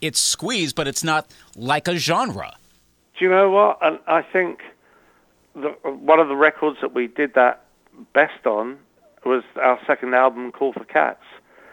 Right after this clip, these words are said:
Speaker 2: You know, that defies, you know, we, we never have been a genre band, I think.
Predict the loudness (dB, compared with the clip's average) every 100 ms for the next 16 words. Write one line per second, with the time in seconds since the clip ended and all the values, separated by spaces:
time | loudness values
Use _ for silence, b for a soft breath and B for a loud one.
0 | b -6 0 2 2 -4 b b b b
1 | 0 0 0 -6 _ _ _ _ -14 -6
2 | 2 4 4 0 -6 -14 -12 -8 -4 -4
3 | -8 -16 _ -6 -6 -6 -6 -2 -2 0
4 | -2 -2 -4 -6 -4 -4 -4 -6 -4 -4
5 | -8 -14 -12 -12 -12 -18